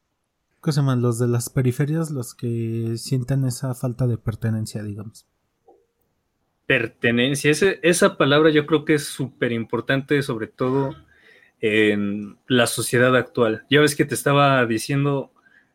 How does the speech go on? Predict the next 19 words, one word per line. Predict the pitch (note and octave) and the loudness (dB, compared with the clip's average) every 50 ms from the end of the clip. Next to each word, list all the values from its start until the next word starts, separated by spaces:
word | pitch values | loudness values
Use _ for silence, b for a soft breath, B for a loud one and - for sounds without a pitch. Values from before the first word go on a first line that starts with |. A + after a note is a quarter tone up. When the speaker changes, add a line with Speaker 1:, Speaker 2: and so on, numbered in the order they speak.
| b b _ _ - | b b _ _ -6
Speaker 2:
de | - A#2+ A#2+ A#2 | -2 0 0 2
que | - A#2+ | 0 0
tengo | - C3 B2+ C3+ C3+ - | 0 2 2 0 0 0
problemas | - B2 A#2 A#2+ C3 C3+ C3+ C#3 | 0 0 2 2 2 2 0 -2
con | - - B2+ A#2 G#2+ A2 - _ _ _ _ | -4 -4 -4 -4 -4 -8 -12 _ _ _ _
la | - B2 G#2+ - - | -4 -2 -2 -2 -2
pertenencia. | - B2 A#2 A2+ G#2+ G#2+ - - B2 A#2 A#2+ A#2+ B2 B2+ - - D3+ | -2 0 0 0 -2 -4 -6 -2 -2 0 2 0 0 0 0 0 0
Speaker 1:
Ajá. | B2+ C3 C3 - - - - _ _ _ _ _ _ _ _ _ _ _ _ _ _ _ _ _ _ _ _ _ _ _ _ _ _ - | 0 0 -2 -4 -8 -20 -20 _ _ _ _ _ _ _ _ _ _ _ _ _ _ _ _ _ _ _ _ _ _ _ _ _ _ -6
Speaker 2:
Entonces, | B2+ A#2+ - D3 C#3+ D3+ D#3 D3 C3+ | -4 0 2 2 4 6 4 4 4
así | C#3 C3 - D#3 C#3+ | 4 2 0 0 0
como | - F#3 F#3 E3 | 2 4 4 4
me | C#3+ B2+ A2+ | 4 2 2
lo | A2 A2+ A2 | 2 2 2
dices, | A#2+ C3+ C#3+ - F3+ F#3 G3 G3+ F#3 - - - _ _ _ _ _ _ _ _ _ _ _ - | 0 0 0 0 0 0 0 -2 -4 -8 -16 -20 _ _ _ _ _ _ _ _ _ _ _ -2
yo | C#3+ D3 C#3+ | 0 0 2
creo | - - D#3+ D#3 D#3+ | 4 4 2 4 4
que | - D#3 D3 C3+ B2 A2+ G#2 - _ | 2 4 4 4 2 0 -2 -6 _
incluso | C3+ C3 A#2+ - C#3 C#3 C3 - D#3+ C#3 C#3+ | -8 -8 -6 -4 -4 -2 0 0 -2 0 0
para, | - B2+ A2 A2 G#2+ G#2 G#2 G2+ G#2 G#2 - - | 0 0 2 2 2 0 0 -2 -4 -6 -8 -12